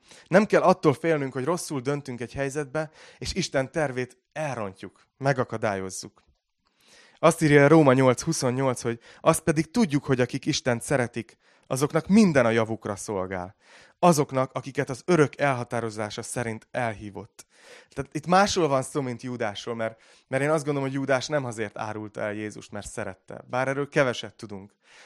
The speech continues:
De Júdás egy negatív példa. Viszont ugyanennek a pozitív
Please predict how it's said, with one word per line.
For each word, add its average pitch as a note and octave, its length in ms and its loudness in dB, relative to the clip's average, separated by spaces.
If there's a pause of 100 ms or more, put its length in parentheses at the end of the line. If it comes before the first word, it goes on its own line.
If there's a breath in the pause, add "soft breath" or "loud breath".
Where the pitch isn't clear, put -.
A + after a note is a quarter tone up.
De C3 100 -2
Júdás D#3 340 4
egy C#3+ 80 0
negatív C3+ 560 -2
példa. G#2 400 -10 (300 loud breath)
Viszont F3+ 320 -2
ugyanennek E3+ 440 -2
a C#3 40 -14
pozitív D#3+ 560 -4